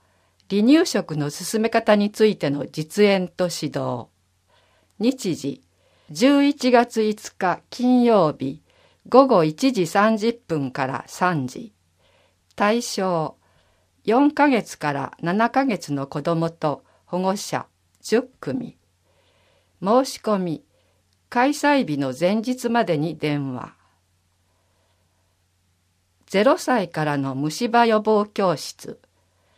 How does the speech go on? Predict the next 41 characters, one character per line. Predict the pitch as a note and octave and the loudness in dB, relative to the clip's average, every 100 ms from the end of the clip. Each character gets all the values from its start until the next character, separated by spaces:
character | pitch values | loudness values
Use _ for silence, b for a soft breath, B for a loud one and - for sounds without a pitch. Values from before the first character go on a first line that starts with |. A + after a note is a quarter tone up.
| _ _ _ | _ _ _
歯 | - - | -18 -4
科 | B3 B3+ | 2 2
医 | C#4+ | 2
師、 | - - - - _ _ _ _ _ | -2 -8 -12 -14 _ _ _ _ _
歯 | - - | -18 -4
科 | A#3+ | 0
医 | C4+ | 0
師 | C4 - | -2 -8
会 | - C#3 B2 | -4 -4 -6
会 | - D#3 D3+ C#3+ | -6 -6 -4 -6
員 | C3+ C3+ - - | -6 -8 -10 -4
の | D#3+ D#3 | -2 -2
講 | - F#3+ F#3 | -2 0 2
話 | F3+ E3+ | 4 2
と、 | - D3+ - b b b b | 0 -4 -4 b b b b
歯 | - - | -18 -6
科 | - C4 | 2 4
衛 | C4+ C#4+ | 4 2
生 | C4+ C#4+ C4 | 0 2 2
士 | C4 C#3 | 2 -6
に | C3+ | -4
よ | C3+ | -4
る | C3+ C#3+ - | -4 -6 -6
ブ | D#3 | 0
ラ | G3+ | 0
ッ | B3 | 0
シ | - A3 | -4 -4
ン | G#3 | -2
グ | G3 F#3+ | -4 -4
指 | F#3 | -6
導。 | D3+ - - - _ _ _ _ _ _ _ _ _ _ _ | -6 -6 -8 -16 _ _ _ _ _ _ _ _ _ _ _
十 | - C4 C#4+ | 0 2 2
一 | D4+ C#4 | 0 0
月 | C4+ C4 B3+ A#3+ | 2 2 2 0
二 | C4+ | 2
十 | F#3+ E3 C#3+ | 2 -2 -2
五 | F3+ | 0
日 | F#3 D#3 - C3+ | 0 -2 -6 -6
木 | C#3+ D3+ G3+ | -6 -4 -2
曜 | G3+ F#3 D3 | 0 2 0
日、 | B2+ B2 | -4 -10